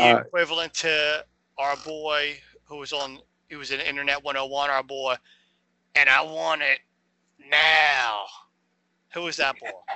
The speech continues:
Speaker 1: Yeah, but that's, that was him talking into the camera. This dude is doing narration.
Speaker 2: What I'm saying is, is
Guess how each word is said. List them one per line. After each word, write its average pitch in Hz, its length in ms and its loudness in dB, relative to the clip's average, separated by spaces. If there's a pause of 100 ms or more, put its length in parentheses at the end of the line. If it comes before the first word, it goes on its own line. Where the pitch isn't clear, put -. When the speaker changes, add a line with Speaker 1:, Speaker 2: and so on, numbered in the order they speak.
(580)
Speaker 1:
Yeah, 202 240 8
but 180 180 4
that's, 202 440 4
that 196 220 8
was 202 200 4
him 180 320 4
talking 160 420 2
into 151 220 -2
the 135 100 -4
camera. 151 760 0
This 165 220 4
dude 160 260 2
is 147 120 -2
doing 143 360 0
narration. 143 840 4
Speaker 2:
What 165 100 -2
I'm 156 60 -8
saying 170 280 4
is, 147 160 -4
is - 420 -8